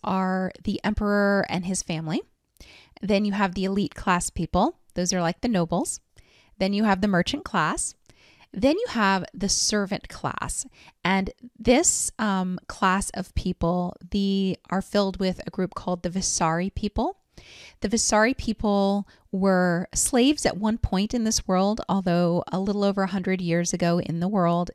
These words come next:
they were freed, but they still are basically only servants, and they, they have no,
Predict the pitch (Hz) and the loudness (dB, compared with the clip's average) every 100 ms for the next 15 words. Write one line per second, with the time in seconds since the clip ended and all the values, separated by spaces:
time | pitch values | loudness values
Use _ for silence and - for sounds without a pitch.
0 | - 165 170 196 - 165 147 175 - - | -4 -2 0 -4 -4 -4 -2 -4 -8 -20
1 | - - 233 226 220 - - 240 269 285 | -8 -2 0 2 2 0 2 4 4 0
2 | - 202 180 202 - 196 214 190 196 202 | -2 -2 2 2 2 -2 -2 -2 0 0
3 | 196 185 - 175 190 226 - - 190 180 | 0 -2 0 0 0 -2 -4 -2 0 2
4 | 175 175 - - - - 214 180 208 202 | 2 0 -4 -20 -20 0 4 4 2 2
5 | 214 180 135 202 | 6 6 6 2